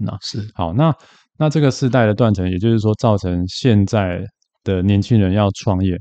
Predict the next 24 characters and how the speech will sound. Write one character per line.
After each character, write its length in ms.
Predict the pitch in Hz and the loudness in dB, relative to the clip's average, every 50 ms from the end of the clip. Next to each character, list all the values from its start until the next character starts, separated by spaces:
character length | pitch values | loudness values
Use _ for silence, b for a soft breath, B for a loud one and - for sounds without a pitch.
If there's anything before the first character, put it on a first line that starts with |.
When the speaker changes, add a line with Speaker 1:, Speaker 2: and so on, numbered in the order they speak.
| 95 | -6
Speaker 1:
啊， 60 | 87 85 92 | -10 -8 -6
大 100 | 107 101 | -4 -4
家 80 | 101 | -2
刚 160 | 101 - 104 98 | -2 -2 -2 -2
才 60 | 95 | -2
理 120 | 95 92 92 | -4 -6 -6
事 120 | 82 107 | -4 -2
长 140 | 101 98 92 | -2 0 0
有 120 | 92 92 95 - | -2 -2 -4 -8
谈 180 | - - 87 92 | -8 -4 -2 0
到 160 | 101 98 95 | 2 2 0
说， 100 | 90 104 107 | 0 0 -2
哎， 60 | 113 - _ | -4 -4 _
比 100 | - 95 | -8 -4
较 180 | - - 123 113 | 0 2 2 4
没 120 | 104 101 | 4 4
有 160 | 101 95 98 104 - | 2 2 0 -4 -4
国 160 | - 87 92 | -2 -2 -2
际 180 | - - 104 95 | -2 -4 -8 -6
观， 280 | 85 - - 90 82 87 - b b b b b b b b b b b | -6 -6 -6 -6 -6 -6 -10 b b b b b b b b b b b
比 100 | - 90 | -8 -6
较 180 | 82 - 120 110 | -2 2 2 4
没 140 | 104 98 104 | 4 4 2
有 140 | 98 95 | 2 0